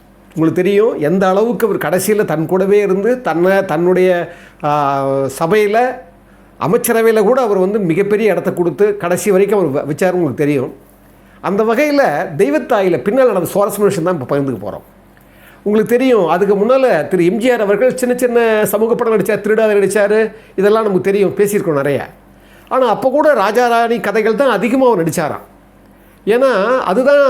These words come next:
ஒரு, அவர் போட்டா கண்டிப்பா ஓடிடும் படம்ன்ற மாதிரி இருந்தது. எல்லா தயாரிப்பாளர்களும் என்ன நினைச்சாங்கன்னா, அஹ், எல்லாருமே எம் ஜி ஆரை வந்து இது வந்து கேரண்டியான ஒரு மினிமம் கேரண்டி ராமச்சந்திரன் சொல்லி அவங்க என்ன பண்ணாங்க, பண்ணிட்டு இருந்தாங்க.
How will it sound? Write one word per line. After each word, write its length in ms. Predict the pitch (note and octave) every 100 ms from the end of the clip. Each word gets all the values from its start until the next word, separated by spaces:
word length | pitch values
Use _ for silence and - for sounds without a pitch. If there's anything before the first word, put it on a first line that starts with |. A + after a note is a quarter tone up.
| A3 F3+ E3+ E3 -
ஒரு, 220 | - A3 G#3 G3 F3+ F3 E3
அவர் 140 | F3
போட்டா 240 | E3+ B3 B3
கண்டிப்பா 380 | G3 G#3+ A#3
ஓடிடும் 400 | G#3 G#3 G3+ G3+
படம்ன்ற 400 | C#3 F3 E3+ D#3
மாதிரி 220 | D3+ G3+ G3+
இருந்தது. 380 | E3+ F#3+ C#4 F#3+ -
எல்லா 280 | D#3 F#3 B3+
தயாரிப்பாளர்களும் 640 | B3 A3 C4+ A#3 G#3+ F#3+ G3
என்ன 40 |
நினைச்சாங்கன்னா, 520 | G3 F3 E3+ F3+ G#3 F#3+ B2+ - - - - - -
அஹ், 640 | - G3 G3 F3+ F3+ F#3
எல்லாருமே 760 | E3+ F#3+ A3+ A3 B3 A3+ E3 D#3+ -
எம் 160 | - F3
ஜி 120 | A3+
ஆரை 160 | A#3+ G3+
வந்து 260 | F#3+ G#3+
இது 140 | G#3 E3+
வந்து 400 | F#3+ G#3+ A3 C3+ A2 A2+
கேரண்டியான 680 | A2+ F#3+ A3 G#3 A3 A3 C4 - - - - - -
ஒரு 140 | F3
மினிமம் 380 | G3+ A#3 B3 G#3
கேரண்டி 360 | F#3 F#3+ F#3
ராமச்சந்திரன் 500 | E3+ F3 F#3+ F3+ E3+
சொல்லி 480 | E3 F3+ F3 B3 D4 -
அவங்க 240 | E3 F#3
என்ன 140 | F3+
பண்ணாங்க, 260 | G#3 F#3 F#3
பண்ணிட்டு 260 | D#3+ F3 D3
இருந்தாங்க. 280 | C#3+ B2+